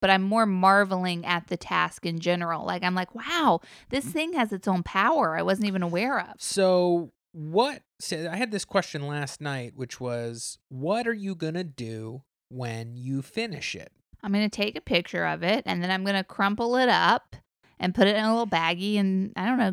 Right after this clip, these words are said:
Speaker 1: gift it to a friend.
Speaker 2: You are gonna give it away? You're not gonna
Speaker 1: Yeah.
Speaker 2: sit around and do it again?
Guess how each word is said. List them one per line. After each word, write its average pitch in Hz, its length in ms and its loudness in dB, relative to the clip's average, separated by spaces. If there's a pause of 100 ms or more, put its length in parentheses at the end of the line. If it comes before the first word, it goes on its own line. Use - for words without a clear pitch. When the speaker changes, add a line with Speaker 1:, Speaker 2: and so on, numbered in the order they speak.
(120)
Speaker 1:
gift 202 240 -2
it 220 200 2 (340)
to 226 100 -2
a 226 80 0
friend. - 420 -4
Speaker 2:
You 151 140 4
are 165 140 4
gonna 170 160 -4
give 147 180 -2
it 151 60 0
away? 139 260 0
You're 151 100 -2
not 131 120 -6
gonna 135 160 0
Speaker 1:
Yeah. - 160 2
Speaker 2:
sit 143 240 -4
around 127 340 -2
and 127 100 -6
do 131 140 -4
it 139 60 -2
again? 175 320 -2